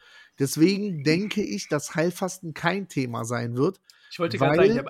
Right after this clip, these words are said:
Speaker 2: eine Frage. Gib mir die Nummer von der Heilpraktikerin, <laughs> dann hab ich die Idee.
Speaker 1: <laughs> Weil ich möchte ja auch diese, das sind ja dann zehn Tage, wie gesagt, genau,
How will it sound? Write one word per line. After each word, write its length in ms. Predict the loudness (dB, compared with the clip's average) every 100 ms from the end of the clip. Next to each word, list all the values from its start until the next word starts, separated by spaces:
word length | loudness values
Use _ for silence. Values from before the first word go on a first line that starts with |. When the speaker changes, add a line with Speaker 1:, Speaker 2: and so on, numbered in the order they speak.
| 0
Speaker 2:
eine 260 | 2 2
Frage. 320 | 0 -6 -6 -2
Gib 140 | 0
mir 100 | 2
die 100 | 4
Nummer 300 | 4 6 6
von 120 | 6
der 100 | 6
Heilpraktikerin, 880 | 6 6 4 0 2 2 2 2 2
<laughs> 40 | 4
dann 200 | 6 8
hab 100 | 8
ich 120 | 6
die 240 | 2 0
Idee. 400 | 0 2 4 4 2 0 0 0
Speaker 1:
<laughs> 260 | -4 -8 -6
Weil 560 | 4 6 8 8 6 2 -4
ich 160 | -4
möchte 500 | 0 4 4 2 -2
ja 280 | -2 -2 -2 0
auch 420 | 4 4 2 -4 -4
diese, 600 | -2 4 6 8 8 6
das 160 | 4 0
sind 120 | 2 2
ja 80 |
dann 440 | 2 0 -2 -6 -8
zehn 360 | -2 2 2 2
Tage, 400 | 0 0 -2 -6
wie 80 | -4
gesagt, 400 | -2 0 0 0
genau, 380 | 0 2 0